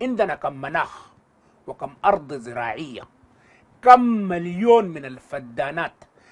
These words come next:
اللي ممكن نزرعهم واللي يدينا محاصيل مختلفة. يا إخوانا،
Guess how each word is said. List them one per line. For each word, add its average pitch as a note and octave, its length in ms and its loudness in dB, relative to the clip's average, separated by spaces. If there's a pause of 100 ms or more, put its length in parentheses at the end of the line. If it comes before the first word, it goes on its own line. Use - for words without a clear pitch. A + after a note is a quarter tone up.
(200)
اللي E3 340 -4
ممكن F3+ 720 -4
نزرعهم E3+ 520 0 (600)
واللي E3 380 -2
يدينا E3+ 440 -4
محاصيل D3 760 -6
مختلفة. D3 800 -4 (1800)
يا F#3 120 -8
إخوانا، G#3+ 260 6